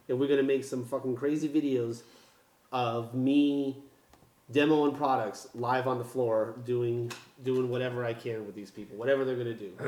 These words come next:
Speaker 2: gonna
Speaker 1: Microphone.
Speaker 2: steal as much as we can from the Razer booth.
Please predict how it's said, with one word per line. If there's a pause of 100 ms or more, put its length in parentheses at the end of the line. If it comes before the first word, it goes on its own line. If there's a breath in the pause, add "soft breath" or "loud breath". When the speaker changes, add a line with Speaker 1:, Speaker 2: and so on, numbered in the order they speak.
Speaker 2:
gonna
Speaker 1:
Microphone.
Speaker 2:
steal
as
much
as
we
can
from
the
Razer
booth.